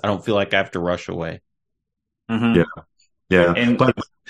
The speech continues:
Speaker 3: obviously that, that's exactly what we're talking about here. We've been talking about here ever since we started this thing, because most of people only understand sauna as the hot box, not, you know, everything else that is, is, is included.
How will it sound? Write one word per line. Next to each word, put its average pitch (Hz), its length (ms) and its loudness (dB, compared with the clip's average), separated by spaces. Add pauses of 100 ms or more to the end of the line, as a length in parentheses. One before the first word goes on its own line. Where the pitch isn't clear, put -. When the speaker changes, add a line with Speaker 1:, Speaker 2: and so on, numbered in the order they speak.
(180)
Speaker 3:
obviously 143 360 6
that, 143 240 6
that's 156 220 6
exactly 139 460 4
what 117 160 4
we're 113 200 2
talking 170 280 0
about 85 280 -2
here. 87 220 -2
We've 101 160 -4
been 110 140 -4
talking 123 220 0
about 107 220 0
here 110 300 -2
ever 113 200 -2
since 113 240 -4
we 110 80 -4
started 131 500 -2
this 92 200 -6
thing, 82 240 -4
because 90 480 -4
most 117 240 0
of 120 100 -12
people 120 340 -2
only 113 280 0
understand 92 600 -4
sauna 104 440 -2
as 82 120 -6
the 92 120 -6
hot 95 280 0
box, - 380 -8 (460)
not, 104 380 0 (200)
you 92 140 -4
know, 80 260 -2
everything 92 360 0
else 90 180 2
that 78 160 -2
is, 76 160 -8
is, 73 260 -8
is - 240 -6
included. 80 640 2